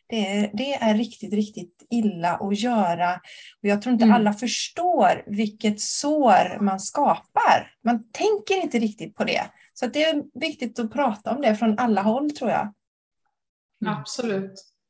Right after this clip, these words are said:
Speaker 3: Mm. Och också prata om, precis som du säger, de som, de som utövar det, eh, mobbningen. Så, att titta på, men vad är det hos dig som gör att du känner, vad är, vad är det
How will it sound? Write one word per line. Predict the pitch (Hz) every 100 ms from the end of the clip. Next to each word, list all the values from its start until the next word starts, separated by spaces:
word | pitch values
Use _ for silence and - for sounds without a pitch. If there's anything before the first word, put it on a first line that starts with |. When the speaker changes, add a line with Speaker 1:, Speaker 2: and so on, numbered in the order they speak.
| 226
Speaker 3:
Mm. | 214 202 202 - _ _ _ _ _ _ _ _ -
Och | 214
också | 208 240
prata | 202 214 196 208
om, | 208 196
precis | 202 - 196
som | 202
du |
säger, | 196 202 190
de | 196
som, | 196 202 196 - _ -
de | 214
som | 220
utövar | 240 196 196 220 269 277 226
det, | 151 190 - _ - 214
eh, | 175 175
mobbningen. | 196 196 196 180 190 180 180 _
Så, | - 190 190 190
att | 226 -
titta | - 220 214
på, | 202 220 196
men | 196 196 208
vad | 220
är | 214
det | 220
hos | 226 -
dig | 190 269 294 208
som | 202 190 190
gör | 180 180
att | 185 185 -
du | 180 190
känner, | 190 208 180 190
vad | 220
är, | 214 208
vad | 226
är | 220
det | 220